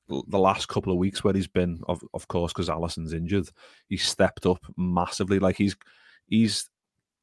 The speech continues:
you talk about, like, someone grabbing the opportunity. Like, he's just grabbed it with both hands and was like, "This is, like, my chance to shine." Like, whether it's, like, winning some trophies with us and then he, he leaves, um, maybe next year. I hope he doesn't 'cause he's, he's so valuable to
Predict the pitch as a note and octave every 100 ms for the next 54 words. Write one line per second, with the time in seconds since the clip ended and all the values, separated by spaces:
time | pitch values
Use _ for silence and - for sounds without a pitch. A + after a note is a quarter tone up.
0 | _ A2 - A2+ G#2+ A2+ A2 G2+ - G#2
1 | G2 F2+ F#2+ F2+ G2+ G2+ G2+ E2+ G2 F2
2 | E2 E2 G2 F2+ - D#2+ E2+ G2 F2+ F#2
3 | - F#2 F2 D#2 - F#2 E2+ E2+ E2 -
4 | - F2 D#2+ E2+ F2 F#2 F2 E2+ D#2+ -
5 | F2 - E2 F2 E2 D#2+ - _ _ -
6 | - - - G2 G2 - F#2+ F#2 F#2+ -
7 | G2 G2+ G#2 F2+ G2+ G2 G2+ - F#2+ F2+
8 | - - _ _ _ _ _ _ _ _
9 | _ _ - G#2+ G#2+ G2 G#2+ - G2 F#2
10 | G2+ F#2 G#2+ A2+ - - F2+ F#2+ F2+ F2
11 | E2 - F#2 F#2 F2+ F#2 - - - F#2
12 | F2 F2 F2 E2 - - F2+ F2+ F2 F2
13 | - - G2 G#2 G#2+ F#2+ F2 F#2 A2 A2+
14 | F2+ F2 D#2+ - - - - F#2 F2+ E2+
15 | E2+ F2 F#2 F#2+